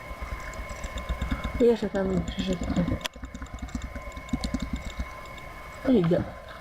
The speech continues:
O, dobra. Damy dwie. Dobra, to zaatakujemy może jakiegoś słabszego. No mocny był, naprawdę.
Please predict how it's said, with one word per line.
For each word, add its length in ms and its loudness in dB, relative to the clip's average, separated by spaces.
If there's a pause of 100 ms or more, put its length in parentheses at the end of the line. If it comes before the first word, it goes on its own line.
(300)
O, 380 0 (800)
dobra. 380 4 (2750)
Damy 440 6
dwie. 480 8 (460)
Dobra, 280 4
to 280 4
zaatakujemy 460 2
może 200 0
jakiegoś 260 -4
słabszego. 600 2 (1400)
No 100 4
mocny 340 4
był, 160 4
naprawdę. 460 2